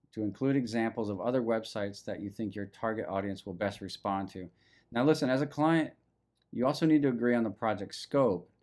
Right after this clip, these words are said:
and everything that you want to happen during this phase, the paperwork and onboarding phase. Most clients have a pleasant relationship with the design professional. Uh, problems could arise, though, uh, when transparent communication is not practiced. So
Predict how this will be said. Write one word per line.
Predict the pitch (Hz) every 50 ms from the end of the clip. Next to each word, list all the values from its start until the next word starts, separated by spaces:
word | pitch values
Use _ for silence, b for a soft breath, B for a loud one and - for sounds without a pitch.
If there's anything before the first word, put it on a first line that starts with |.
| _ _ _ _ -
and | 98 104
everything | 117 123 131 123 - 131 120
that | 113 107 101
you | 107 107
want | 110 107 101
to | - 92
happen | 85 - - 104 104 104 101 - 95 92 92 90
during | 104 101 98 98 98
this | 98 95 - -
phase, | - - 101 90 82 87 104 -
the | - -
paperwork | - - 104 98 - 101 101 101 98 98 95 - - _
and | 117 104
onboarding | 98 98 98 95 98 92 87 87 - -
phase. | - - 50 - 85 - - b b b b b b b b b b
Most | - 131 139 139
clients | - 156 156 156 156 147 -
have | 151 135 117
a | 110
pleasant | - - 131 127 117 120 110
relationship | 104 107 113 113 110 - 113 104 - 110 101 - -
with | 101 98
the | 101
design | 92 101 98 98 107 104 104 98 98
professional. | - 101 95 - 107 98 95 - - 104 95 95 92 92 _ _ _ _ _ _ _ _ _ -
Uh, | 95 95 92 92
problems | - - 127 135 156 165 170 160 -
could | - - - 143 143 139
arise, | 135 127 120 123 127 135 127 113 104
though, | 101 98 90 90 87 - - _ _ _ _ _ _ _ - -
uh, | 101 95 95 95 92 92 95
when | 101 101 101 101 98
transparent | 98 - 113 107 101 - - 110 110 101 95 -
communication | - 101 98 98 98 90 - 104 95 92 - 98 95
is | 92 87
not | 101 95 92 - -
practiced. | - 101 92 92 92 _ - - - -
So | - 104 92 92 -